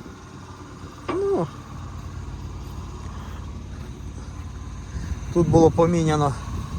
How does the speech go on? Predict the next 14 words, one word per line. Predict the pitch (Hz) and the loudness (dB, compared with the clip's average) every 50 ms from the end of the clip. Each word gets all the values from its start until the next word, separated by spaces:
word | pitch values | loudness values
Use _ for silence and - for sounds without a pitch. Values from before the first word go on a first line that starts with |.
| - - - - | -6 -6 -4 -2
не | 165 143 | 0 0
знаю, | 131 127 143 139 135 123 120 | 2 4 4 4 4 4 2
годів | 127 131 123 127 127 123 123 - - - - | 2 0 0 0 0 0 -2 -4 -8 -8 -6
скількись | - - - 135 123 - 127 110 | -6 -4 -2 -2 -2 0 -2 -2
там. | - 127 120 117 - - - - - - - - - - - - - - - - - - - - - - - - - - - - - - - - - - - - - - 92 92 - - - 87 85 - - - - - - 85 - - - - - - - 147 143 139 | -2 -4 -6 -6 -6 -8 -8 -8 -8 -8 -8 -8 -10 -8 -8 -8 -8 -8 -8 -10 -8 -8 -8 -8 -10 -10 -10 -10 -10 -10 -10 -8 -8 -8 -8 -8 -8 -8 -8 -8 -8 -8 -8 -8 -8 -8 -10 -8 -8 -8 -8 -8 -8 -8 -8 -8 -6 -8 -8 -6 -6 -6 -4 -2 4 6
Дніще, | 165 180 185 196 190 - - - 180 175 156 131 - 180 - - - - | 8 8 10 8 8 6 4 6 6 6 6 6 2 0 -2 -2 -6 -4
ну, | 277 262 208 147 131 120 120 - - - - - - - - - - - - - - - - - | 0 2 4 4 4 2 -2 -4 -8 -8 -8 -8 -8 -8 -8 -8 -8 -8 -8 -8 -8 -6 -4 -2
такий | 135 131 - - 139 135 | -2 -2 0 2 2 2
ось | 131 123 | 2 0
тут | - - 131 113 | 0 -2 -2 -2
метал. | 143 139 139 - - 175 170 170 165 160 139 - - - - - - - - - - - - - - - - - - - - - - - - - - - - - - - - - - - - - - - - - - - - - - - - - - - - - - - - | 0 -2 0 2 2 4 4 4 2 0 -4 -6 -8 -8 -8 -8 -8 -10 -8 -8 -8 -8 -8 -10 -10 -10 -8 -8 -8 -8 -8 -8 -8 -8 -8 -8 -10 -10 -8 -10 -8 -8 -8 -8 -8 -8 -8 -8 -8 -8 -8 -8 -8 -8 -8 -8 -8 -8 -8 -8 -8 -8 -6 -6 -6 -4 0
Був | 147 151 151 | 4 6 6
він | 147 143 135 127 | 6 6 4 6
покрашений. | - 151 139 - 214 226 247 247 240 202 - - 190 180 175 170 165 151 | 6 6 6 8 8 10 10 10 10 8 6 2 2 4 4 6 4 4